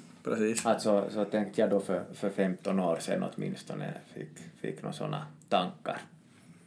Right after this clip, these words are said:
Speaker 1: Ja, just det att använda rösten med pondus så är ju bra, och många målvaktstränare så övar ju på träningen att målvakterna ska ropa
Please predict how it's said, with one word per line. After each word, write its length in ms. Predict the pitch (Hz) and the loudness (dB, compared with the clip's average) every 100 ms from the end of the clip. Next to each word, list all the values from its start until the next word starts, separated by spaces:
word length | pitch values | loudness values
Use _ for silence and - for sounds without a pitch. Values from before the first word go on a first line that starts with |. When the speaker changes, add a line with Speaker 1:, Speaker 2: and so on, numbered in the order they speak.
| - - | -20 -4
Speaker 1:
Ja, 340 | 117 98 101 - - - | 0 2 0 -4 -10 -4
just 320 | 117 110 117 | -2 0 4
det 120 | 113 | 6
att 120 | 113 | 8
använda 360 | 123 123 120 120 | 8 10 10 10
rösten 400 | 117 - 117 113 | 10 8 8 8
med 140 | 110 | 6
pondus 480 | 120 113 110 - - | 6 8 8 8 8
så 100 | 110 | 6
är 80 | 110 | 8
ju 160 | 107 107 - - | 6 4 -4 -6
bra, 400 | 123 123 139 131 | 4 6 8 8
och 100 | 123 | 8
många 400 | 123 120 120 113 - - - - - - - - - | 6 4 4 0 -4 -18 -20 -18 -18 -16 -18 -16 6
målvaktstränare 960 | 139 151 151 151 - - 151 139 135 | 10 12 12 10 6 6 8 10 8
så 280 | 139 135 127 110 | 10 10 10 8
övar 400 | 113 117 113 120 | 6 6 6 6
ju 100 | 120 | 6
på 120 | 120 | 4
träningen 460 | 117 127 127 127 123 | 4 6 6 6 4
att 120 | 117 | 4
målvakterna 580 | 127 127 120 123 117 113 | 4 4 2 2 2 4
ska 180 | 110 107 | 4 4
ropa 340 | 107 104 - | 4 2 -2